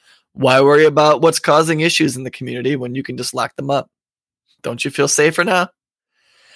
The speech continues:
In the words of Hunter S. Thompson, "In a closed society where everybody's guilty, the only crime is getting caught. In a world of thieves, the only final sin is stupidity." Now let's add a shot of capitalism to that prison overpopulation and overcriminalized society.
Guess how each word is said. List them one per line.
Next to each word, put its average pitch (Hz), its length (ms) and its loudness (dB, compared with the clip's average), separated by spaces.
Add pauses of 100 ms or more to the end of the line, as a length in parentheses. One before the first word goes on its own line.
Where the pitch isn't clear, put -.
(200)
In 147 80 0
the 151 100 4
words 196 260 4
of 196 100 -2
Hunter 170 200 2
S. 165 140 2
Thompson, 131 580 -6 (240)
"In 139 120 -6
a 143 60 -4
closed 190 320 0
society 143 500 2
where 120 180 -6
everybody's 151 480 0
guilty, 120 380 -4
the 107 180 -4
only 147 240 0
crime 147 320 -2
is 143 100 -2
getting 127 260 -4
caught. - 360 -10 (460)
In 135 80 -8
a 120 60 -4
world 127 240 2
of 135 100 -2
thieves, 156 540 0 (200)
the 143 120 -4
only 156 200 2
final 156 340 0
sin 143 220 -2
is 139 140 -2
stupidity." - 540 -6 (1160)
Now 127 120 2
let's 180 200 2
add 175 180 4
a 135 80 2
shot 180 420 2
of 160 120 -2
capitalism 139 720 2
to 139 80 -6
that 127 200 0
prison 135 320 -4
overpopulation 127 920 -6
and 117 120 -10
overcriminalized 127 840 -6
society. 123 600 -6